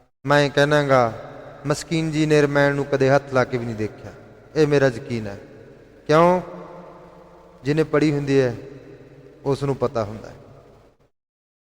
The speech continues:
ਪੜ੍ਹੀ ਤਾਂ ਮੇਰੇ ਅੱਗੇ ਨੇ ਵੀ ਹੈ, ਪਰ ਉਹਨੂੰ ਸਮਝ ਲੈਣਾ ਸੌਖਾ ਕੰਮ ਨਹੀਂ ਹੈਗਾ। ਮੇਰੇ ਵਰਗੇ ਮੁਰਖੀ ਕੀ ਸਮਝ ਲੈਣਗੇ ਜੀ? ਬਸ ਉਹਨਾਂ ਨੇ ਇੱਕ ਕਹਿਤਾ, ਬਸ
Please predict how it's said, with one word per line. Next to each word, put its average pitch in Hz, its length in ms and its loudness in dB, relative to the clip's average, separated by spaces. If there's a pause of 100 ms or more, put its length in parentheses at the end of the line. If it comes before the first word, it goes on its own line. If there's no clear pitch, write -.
(800)
ਪੜ੍ਹੀ 143 180 2
ਤਾਂ 151 160 2
ਮੇਰੇ 143 240 4
ਅੱਗੇ 139 220 2
ਨੇ 143 100 0
ਵੀ 139 200 0
ਹੈ, 127 180 0 (540)
ਪਰ 135 160 4 (1000)
ਉਹਨੂੰ 143 160 -6
ਸਮਝ 143 340 -2
ਲੈਣਾ 143 300 2
ਸੌਖਾ 131 380 -2
ਕੰਮ 131 240 -4
ਨਹੀਂ 127 120 -6
ਹੈਗਾ। 127 340 -2 (800)
ਮੇਰੇ 151 240 4
ਵਰਗੇ 175 160 2
ਮੁਰਖੀ 180 340 -2
ਕੀ 165 140 -2
ਸਮਝ 156 240 -4
ਲੈਣਗੇ 110 320 -6
ਜੀ? 101 80 -14 (1080)
ਬਸ 160 160 2
ਉਹਨਾਂ 175 180 2
ਨੇ 170 60 4
ਇੱਕ 160 120 0
ਕਹਿਤਾ, 151 540 2 (440)
ਬਸ 151 360 2